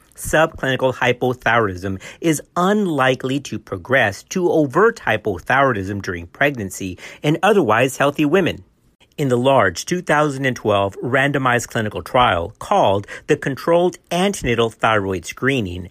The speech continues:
as well as the two thousand and seventeen S M F M study, both demonstrated no difference in neurocognitive development in offspring through age five who were born to women screened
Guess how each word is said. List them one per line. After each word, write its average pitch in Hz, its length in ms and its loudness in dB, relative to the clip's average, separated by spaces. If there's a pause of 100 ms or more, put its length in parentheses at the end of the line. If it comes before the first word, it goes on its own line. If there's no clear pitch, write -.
as 160 220 -2
well 151 520 2
as 151 140 2
the 143 100 0
two 165 200 -6
thousand 165 420 2
and 156 160 -2
seventeen 147 800 -2 (100)
S 147 220 -2
M 113 160 -4
F 107 260 -4
M 208 180 2
study, 90 460 -4 (420)
both 175 460 2
demonstrated 104 760 -2
no 180 400 0
difference 101 600 -2
in 156 180 0
neurocognitive 135 880 0
development 101 680 -2
in 175 220 -2
offspring 175 560 0
through 110 300 -6
age 101 280 -6
five 90 460 0 (300)
who 196 120 0
were 170 140 6
born 160 380 -2
to 185 100 -10
women 117 360 0
screened 110 600 -4